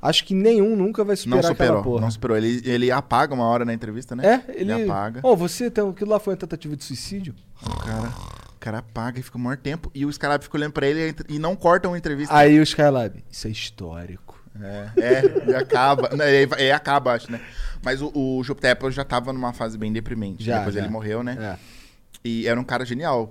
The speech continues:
Speaker 2: curtia muito Júpiter Maçã.
Speaker 1: É?
Speaker 2: Curto até hoje. Som psicodélico nacional é difícil, né?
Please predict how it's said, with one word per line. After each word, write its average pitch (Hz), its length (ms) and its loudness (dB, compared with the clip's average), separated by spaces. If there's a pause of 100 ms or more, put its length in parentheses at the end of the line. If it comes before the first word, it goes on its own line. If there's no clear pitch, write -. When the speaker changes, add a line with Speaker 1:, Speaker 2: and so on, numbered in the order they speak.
Speaker 2:
curtia 127 220 -10
muito 139 220 -8
Júpiter 101 260 -12
Maçã. 98 340 -12
Speaker 1:
É? 127 220 0 (240)
Speaker 2:
Curto 117 200 -10
até - 180 -12
hoje. 101 340 -12 (240)
Som 120 520 -6
psicodélico 127 520 -4
nacional 135 400 -8
é 127 40 -8
difícil, 147 380 -16
né? 160 140 -14